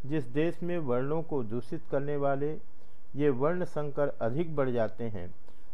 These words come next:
वह सारा देश देशवासियों सहित शीघ्र नष्ट हो जाता है। यही कारण है कि हमने भारत में रक्त शुद्धि पर बड़ा जोर दिया है। संसार के कुछ दूसरे देशों में भी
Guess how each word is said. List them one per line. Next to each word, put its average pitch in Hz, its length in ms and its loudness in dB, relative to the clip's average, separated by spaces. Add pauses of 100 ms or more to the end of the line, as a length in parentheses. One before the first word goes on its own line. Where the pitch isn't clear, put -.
वह 135 140 0
सारा 127 420 4
देश 131 440 0 (480)
देशवासियों 127 1040 0 (1040)
सहित 165 340 2
शीघ्र 151 440 -2
नष्ट 131 320 0
हो 110 160 0
जाता 92 380 0
है। 85 340 -2 (440)
यही 160 240 2
कारण 151 380 4
है 160 440 -2 (120)
कि 143 100 0
हमने 151 340 0
भारत 123 540 0
में 92 200 0 (460)
रक्त 160 320 0
शुद्धि 151 400 -2
पर 151 200 0
बड़ा 117 300 0
जोर 110 260 0
दिया 101 340 0
है। 85 160 -2 (640)
संसार 160 440 2
के 156 200 -2
कुछ 139 200 -2
दूसरे 131 460 -2
देशों 127 400 0
में 107 220 0
भी 123 320 0